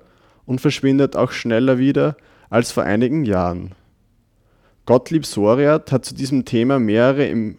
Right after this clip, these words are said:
Hochwasserschutz tätige Organisationen im D V Donau vereinigt. Mit wissenschaftlicher Betreuung wurde die Forderung Hochwasser minus zwanzig Prozent gestellt,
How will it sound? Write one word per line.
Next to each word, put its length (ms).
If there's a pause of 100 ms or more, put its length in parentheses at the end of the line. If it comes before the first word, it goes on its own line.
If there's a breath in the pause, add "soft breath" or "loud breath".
Hochwasserschutz 760
tätige 440
Organisationen 1000 (500 soft breath)
im 200
D 160
V 160
Donau 320
vereinigt. 800 (1080)
Mit 220
wissenschaftlicher 720
Betreuung 800 (100)
wurde 220
die 100
Forderung 720 (240)
Hochwasser 720
minus 340
zwanzig 460
Prozent 420
gestellt, 580